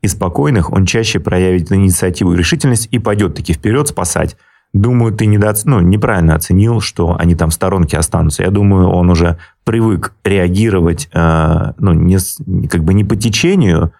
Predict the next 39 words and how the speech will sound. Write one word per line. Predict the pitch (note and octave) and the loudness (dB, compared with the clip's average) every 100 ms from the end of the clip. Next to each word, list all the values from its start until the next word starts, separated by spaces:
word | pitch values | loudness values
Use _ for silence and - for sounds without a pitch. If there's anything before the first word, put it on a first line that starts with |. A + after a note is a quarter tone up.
| _ _ _ - | _ _ _ -2
Ну, | C3 | -2
все | C#3+ F3+ F#3 | 0 0 -2
стоят, | - F2 E2 E2 | -2 0 0 0
и | F2+ | 0
я | G#2 | 0
стою, | G#2+ G#2+ F2+ F2 | 0 -2 0 0
а | F2+ | 0
он | G#2+ G#2+ | 0 0
привык | G2+ B2 | 0 0
уже | F#2+ E2+ | 0 0
вылезать | E2+ F#2+ F#2+ A#2 F#2 | 2 2 2 0 0
и | |
говорить: | D#2 E2 E2 | 0 0 2
«Ну, | F2+ | 0
а | D#2 | 2
я | D#2 A#2 | 2 2
вот | A2+ D#2+ - | 0 -2 -2
так». | E2+ E2 - _ - | -4 -4 -6 _ -6
А | F2 | 0
я | F#2+ | 0
вижу, | G#2+ G2 | 2 0
что | E2+ - | 0 0
здесь | D#2+ G2 G#2+ | 0 0 0
вот | E2+ | -2
так | - D#2+ - | -2 -6 -6
вот | - | -2
надо, | A2+ F2 | 0 2
и | |
он | F2+ | 2
полезет | E2+ F2+ F#2 D#2 | 2 0 0 -2
вперед. | - G2+ A#2+ A#2+ - - - | -2 -2 -2 -6 -18 -20 -6
Я | G#2+ A#2 | -2 0
думаю, | A2+ G#2+ | 2 0
все-таки | G#2+ F2+ G2 | -2 -4 -2
вот | G#2 | -2
эта | F#2+ F#2+ D2+ - - - | -2 -2 -4 -12 -20 -10
черта | - G#2+ G#2+ | -6 -4 -2
характера, | - B2 E3+ A#2+ F#2+ F2+ | -2 -2 -2 -2 -2 0
она, | F2+ G2+ G#2 G2+ G2+ G2+ G2 | 2 2 2 2 2 0 -4